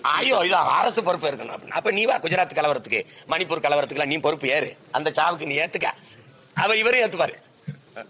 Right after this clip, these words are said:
என்னங்கய்யா, எப்படி இருக்கு? இது மாதிரி ஒரு கேவலங்கட்ட ஒரு இது, இதா, இதுக்கு பேர் அரசியல்னு சொல்லக்கூடாது. அரசியல்ங்கிறது ஒரு வாழ்வியல்,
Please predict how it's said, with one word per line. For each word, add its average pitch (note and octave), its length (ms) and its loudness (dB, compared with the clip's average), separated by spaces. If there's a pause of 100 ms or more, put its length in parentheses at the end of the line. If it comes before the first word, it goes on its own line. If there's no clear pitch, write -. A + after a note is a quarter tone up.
(240)
என்னங்கய்யா, C#3+ 560 -4 (1040)
எப்படி E3+ 300 -2
இருக்கு? A#3 320 -4 (680)
இது G2+ 280 -8
மாதிரி E3 380 0
ஒரு F#3+ 400 0
கேவலங்கட்ட D3 880 0
ஒரு A2 220 -8 (440)
இது, B2+ 200 -6
இதா, C3 260 -4
இதுக்கு D#3 180 -10
பேர் F#3+ 160 0
அரசியல்னு E3 540 -2
சொல்லக்கூடாது. D3+ 540 -8
அரசியல்ங்கிறது D3+ 380 -8
ஒரு F3+ 160 -8
வாழ்வியல், C3 440 -6